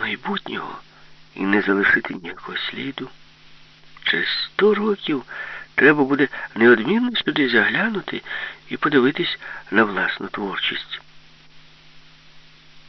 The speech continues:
Спинка лавки виявилась м'якою, різалась легко.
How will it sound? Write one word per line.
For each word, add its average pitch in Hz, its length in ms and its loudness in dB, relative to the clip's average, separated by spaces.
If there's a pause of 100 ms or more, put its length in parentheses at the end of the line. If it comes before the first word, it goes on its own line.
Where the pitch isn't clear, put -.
(720)
Спинка 185 500 2
лавки 95 380 0
виявилась 85 600 -4 (140)
м'якою, 170 580 -4 (1300)
різалась 135 580 -2 (200)
легко. 113 560 -2